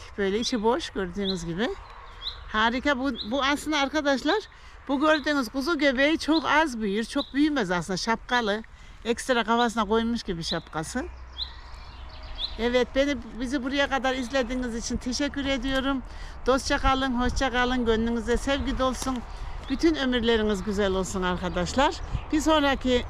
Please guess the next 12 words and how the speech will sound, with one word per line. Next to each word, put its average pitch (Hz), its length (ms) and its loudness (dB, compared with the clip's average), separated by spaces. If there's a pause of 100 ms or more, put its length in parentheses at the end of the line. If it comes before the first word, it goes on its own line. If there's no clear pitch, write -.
(320)
mantar 285 540 4
ve 196 100 6
ot 302 280 2
videosunda 247 680 4
görüşmek 262 600 4
dileğiyle. 220 640 4 (420)
Hoşça 233 340 2
kalın. 269 760 2 (2000)
Ben 226 100 2
Zahide 262 420 2
topluyor 277 760 6
maypisleri. 247 760 0